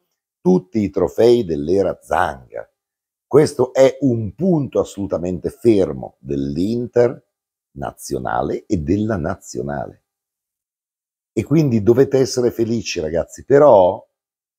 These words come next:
siccome sono stato ammorbato da tutti questi, "Ma allora Lautaro firma, Barella firma", sì, firmano tutti,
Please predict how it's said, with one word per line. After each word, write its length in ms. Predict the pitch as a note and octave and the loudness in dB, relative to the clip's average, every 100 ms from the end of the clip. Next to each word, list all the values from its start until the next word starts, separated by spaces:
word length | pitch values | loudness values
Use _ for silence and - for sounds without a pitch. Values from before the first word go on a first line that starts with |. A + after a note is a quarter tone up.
| _ - | _ -18
siccome 440 | - F#2+ D3+ D#3 | -16 -4 0 0
sono 220 | - A2 | 0 -4
stato 540 | F#2 - A2 A2 G#2+ G#2+ | -6 4 4 4 4 4
ammorbato 1160 | C3+ C#3 C#3 C#3+ C#3 C3+ B2+ C3+ C#3 A#2+ - A2+ | 4 2 4 6 6 4 4 6 8 4 0 -6
da 100 | A2+ | -6
tutti 300 | A#2+ - A2 | -8 -20 -10
questi, 400 | A#2 B2 - D3 | -8 -8 -14 -10
"Ma 100 | A#2+ | -8
allora 460 | A#2+ C3 C3 C#3+ | -8 -12 -8 2
Lautaro 600 | C3+ C3+ B2+ C#3 C3+ C3+ | 4 2 2 4 4 2
firma, 680 | A2 B2 A#2+ B2 B2 B2 B2 | -4 -4 -2 -2 -4 -4 -4
Barella 580 | B2 B2+ B2 B2+ B2+ B2+ | 2 4 4 2 0 -4
firma", 480 | - C3 B2+ A#2+ B2+ | -4 -4 -2 -2 -4
sì, 360 | - E3 E3 | -8 -8 -8
firmano 560 | G#2 D3+ D#3 D3 C#3 B2+ | -8 -6 -4 0 0 0
tutti, 600 | D3+ D#3 C#3+ _ F2+ | -2 -4 -6 _ -6